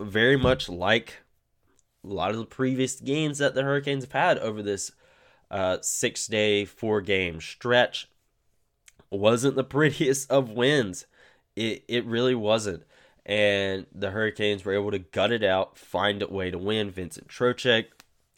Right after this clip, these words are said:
obviously opened up the scoring for us. San Jose tied it early in the third.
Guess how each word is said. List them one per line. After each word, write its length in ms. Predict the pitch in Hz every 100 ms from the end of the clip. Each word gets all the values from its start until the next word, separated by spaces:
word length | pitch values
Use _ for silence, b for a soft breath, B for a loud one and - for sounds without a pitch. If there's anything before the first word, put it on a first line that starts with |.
| -
obviously 540 | 95 107 107 - 104
opened 320 | - 98 101 92
up 100 | -
the 100 | -
scoring 500 | - 98 95 92 90
for 380 | - 127 131
us. 200 | 110 95 - b b
San 220 | - 120 117
Jose 280 | 110 110
tied 340 | 101 98 101 101
it 220 | 101 - _ _ _ -
early 280 | 107 107 98
in 120 | 87
the 60 | 85
third. 500 | - 143 143 135 131